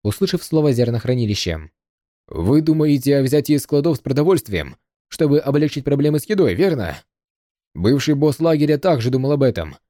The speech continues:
Поэтому все небольшие склады, расположенные в непосредственной близости от лагеря «Свежий Ветер», были уже очищены нами.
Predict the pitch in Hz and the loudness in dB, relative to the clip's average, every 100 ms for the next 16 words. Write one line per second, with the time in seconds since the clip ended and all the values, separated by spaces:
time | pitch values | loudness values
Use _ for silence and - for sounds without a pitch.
0 | _ _ _ - 90 135 143 143 123 160 | _ _ _ -2 0 2 2 0 2 0
1 | 147 135 135 147 139 - 139 147 147 92 | 2 0 0 0 -2 0 0 2 0 -2
2 | 101 - 147 123 139 131 151 151 156 135 | -8 -2 0 2 0 0 -2 -2 -2 -2
3 | 139 135 143 131 135 127 139 127 127 131 | 0 2 2 2 0 0 0 2 2 0
4 | 139 120 156 143 92 - _ _ _ _ | 0 2 2 2 -2 -6 _ _ _ _
5 | 90 175 180 165 165 165 185 - 123 120 | 0 2 4 4 2 0 -2 -6 -4 -2
6 | 98 82 71 | -2 -4 -8